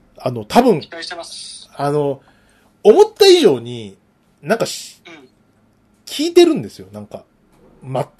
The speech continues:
Speaker 1: の人だったりとか。あの、
Speaker 2: あー。
Speaker 1: 昔、
Speaker 2: 海外とか？
Speaker 1: そう、昔ですけど、あの、今更知りたい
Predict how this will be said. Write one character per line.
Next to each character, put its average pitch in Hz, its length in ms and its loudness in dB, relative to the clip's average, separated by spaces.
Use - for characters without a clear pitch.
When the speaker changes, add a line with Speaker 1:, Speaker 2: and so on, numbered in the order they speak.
Speaker 1:
の 139 80 -6
人 135 200 -10
だ 113 60 -8
っ 101 40 -16
た - 140 -20
り - 100 -20
と - 100 -20
か。 95 180 -20
あ 117 80 -10
の、 - 140 -10
Speaker 2:
あ - 20 -14
ー。 - 20 -14
Speaker 1:
昔、 302 760 0
Speaker 2:
海 262 80 -16
外 - 120 -20
と - 60 -20
か？ - 100 -20
Speaker 1:
そ 175 180 -2
う、 127 60 -12
昔 330 520 -2
で 294 100 -2
す - 100 -8
け 135 80 -8
ど、 120 280 -4
あ 117 40 -10
の、 117 220 -14
今 254 220 -2
更 320 240 0
知 269 140 -2
り 262 120 -4
た 269 120 4
い 107 280 -2